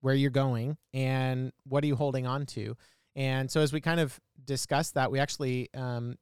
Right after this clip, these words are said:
you know, i-, identified, you know, these different places of, okay, who we're following. Like, Paul describes how you need to imitate me as I imitate Christ. Like, follow me. Like,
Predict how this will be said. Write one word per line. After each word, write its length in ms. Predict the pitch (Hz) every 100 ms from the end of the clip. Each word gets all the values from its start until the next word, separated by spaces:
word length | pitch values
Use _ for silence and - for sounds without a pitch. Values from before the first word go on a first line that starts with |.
| -
you 140 | 135
know, 100 | 117 -
i-, 140 | 92 -
identified, 680 | 131 143 151 - 143 139 127
you 100 | 135
know, 80 | 120
these 160 | 127
different 300 | 135 147 151
places 580 | - 143 135 147 139 - - - _
of, 240 | 127 123 117
okay, 340 | 143 147 127 117 _ _ _ -
who 120 | 175
we're 140 | 180
following. 600 | - 143 160 139 120 123 - _ _
Like, 200 | 135 127 -
Paul 220 | - 151
describes 480 | 156 - 139 143 135
how 80 | 135
you 180 | 135 135
need 160 | 143
to 100 | - -
imitate 500 | 143 151 170 - 160
me 320 | 127 135 127 123
as 160 | 123 -
I 160 | 135
imitate 400 | 139 131 - 127
Christ. 400 | - 139 127 -
Like, 120 | 127 -
follow 400 | - 143 151 147
me. 280 | 143 135 120
Like, 240 | 117 117